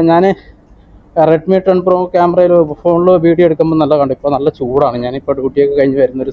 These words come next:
സമയമാണ്. അപ്പോൾ നല്ല ചൂടാണ്. അപ്പോൾ ഈ ചൂടത്ത് എടുക്കുമ്പോൾ അത് പെട്ടെന്ന് ചൂടായിട്ട് അതങ്ങനെ സ്റ്റോപ്പായി പോകും, ഹാങ് ആയി പോകും. പക്ഷേ ഇതിനങ്ങനെ, ഇതിപ്പോൾ ഞാനിത് ഒരു അരമണിക്കൂറോളമായി ഞാൻ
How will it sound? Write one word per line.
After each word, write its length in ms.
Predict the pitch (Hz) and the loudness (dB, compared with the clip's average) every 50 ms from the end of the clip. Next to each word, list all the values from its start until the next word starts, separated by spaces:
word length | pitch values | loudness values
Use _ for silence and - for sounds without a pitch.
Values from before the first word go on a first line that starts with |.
| - 139 | -4 -4
സമയമാണ്. 420 | 110 113 113 123 120 101 - - - - - - - - - - - - - - | -4 -4 -6 -8 -10 -10 -12 -20 -20 -20 -20 -20 -20 -20 -20 -20 -20 -16 -14 -10
അപ്പോൾ 160 | - - 147 139 | -6 -2 -2 -2
നല്ല 240 | 135 135 143 151 160 156 | -2 -2 -2 -2 -2 -2
ചൂടാണ്. 420 | - 151 139 143 147 143 127 117 147 175 - - - - - - - - - - - - - - - - | -4 -4 -2 0 0 0 0 -2 -6 -8 -10 -16 -20 -20 -20 -20 -20 -20 -20 -20 -20 -20 -20 -18 -8 -4
അപ്പോൾ 140 | 160 147 156 170 | -2 0 2 2
ഈ 20 | 170 175 - | 2 2 2
ചൂടത്ത് 280 | 185 170 170 180 180 196 185 | 0 2 2 2 2 2 0
എടുക്കുമ്പോൾ 300 | 175 175 180 170 175 165 | 2 0 0 0 0 0
അത് 60 | 156 156 - | -2 -2 -4
പെട്ടെന്ന് 260 | 160 - - 165 165 160 180 | -4 -4 -2 -2 -2 0 0
ചൂടായിട്ട് 380 | 160 147 151 156 151 156 147 147 | 0 2 2 2 2 2 2 0
അതങ്ങനെ 260 | 147 147 143 143 147 147 139 - | 0 0 0 0 0 0 -2 -2
സ്റ്റോപ്പായി 380 | - 139 135 - - 135 127 - | -2 -4 -2 0 0 -2 -2 -2
പോകും, 160 | - 101 - - - _ _ _ _ - _ _ - - - | -8 -18 -20 -20 -20 _ _ _ _ -20 _ _ -16 -6 -2
ഹാങ് 220 | 127 139 147 151 143 | 0 2 2 2 0
ആയി 80 | 131 - | -2 -4
പോകും. 140 | - 113 - - | -6 -10 -8 -6
പക്ഷേ 180 | 131 127 - 151 147 | -8 -6 -4 -4 -2
ഇതിനങ്ങനെ, 420 | 139 156 165 165 170 170 165 160 165 156 | 0 2 2 2 2 2 2 2 0 0
ഇതിപ്പോൾ 220 | 151 156 - 170 160 | -2 -2 0 0 2
ഞാനിത് 220 | 165 156 160 160 160 160 | 2 2 2 2 4 4
ഒരു 80 | 156 147 | 2 2
അരമണിക്കൂറോളമായി 1200 | 139 135 156 151 147 147 160 151 147 147 151 - _ - - - _ - - 160 151 147 147 156 156 143 | 2 0 0 -2 -2 0 0 2 2 2 0 -2 _ -20 -20 -20 _ -6 -2 0 2 4 4 4 2 2
ഞാൻ 140 | 143 139 147 | 2 2 0